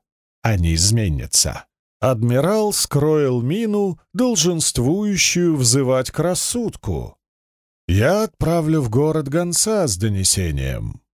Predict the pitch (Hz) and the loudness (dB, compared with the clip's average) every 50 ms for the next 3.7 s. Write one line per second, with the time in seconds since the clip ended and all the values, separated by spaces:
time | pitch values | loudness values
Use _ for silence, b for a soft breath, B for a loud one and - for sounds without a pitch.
0 | _ _ _ _ _ _ 131 - - 117 131 135 127 143 143 127 110 92 76 69 | _ _ _ _ _ _ 0 2 2 2 2 2 2 0 0 0 0 -2 -2 -2
1 | 76 82 80 78 76 69 58 53 - _ _ _ _ 120 - - 92 87 - 85 | -2 -2 -2 -2 -2 -4 -6 -8 -14 _ _ _ _ -2 0 0 0 0 0 0
2 | 80 76 76 71 71 71 69 62 65 - _ _ _ _ _ _ _ _ _ _ | 0 0 0 0 0 0 -2 -4 -6 -10 _ _ _ _ _ _ _ _ _ _
3 | 135 127 104 117 120 117 113 101 - - - 69 - | 0 2 2 2 0 0 0 -2 -2 -4 -6 -8 -10